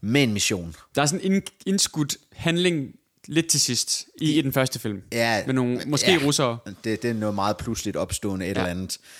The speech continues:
Speaker 2: Ja.
Speaker 1: Øh, og den her film her, der er de jo så the best of the best, der kommer tilbage til skolen for at blive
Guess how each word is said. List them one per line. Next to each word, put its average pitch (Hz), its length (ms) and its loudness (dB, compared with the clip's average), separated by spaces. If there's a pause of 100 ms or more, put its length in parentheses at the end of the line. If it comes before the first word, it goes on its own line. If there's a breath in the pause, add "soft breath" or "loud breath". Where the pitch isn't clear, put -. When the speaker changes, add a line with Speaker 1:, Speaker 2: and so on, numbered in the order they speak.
Speaker 2:
Ja. 80 60 -4 (140)
Speaker 1:
Øh, 107 320 2
og 113 100 2
den 170 120 4
her 175 80 6
film 160 240 2
her, 151 100 2
der 147 80 4
er 147 80 4
de 143 60 2
jo 123 100 2
så 131 320 2 (480)
the 113 120 -4
best 143 300 0
of 123 180 0
the 117 100 -4
best, - 480 -2
der 117 80 -2
kommer 107 220 -2
tilbage 113 320 0
til 131 100 -4
skolen 120 500 -4
for 113 240 2
at 107 80 0
blive 107 240 -2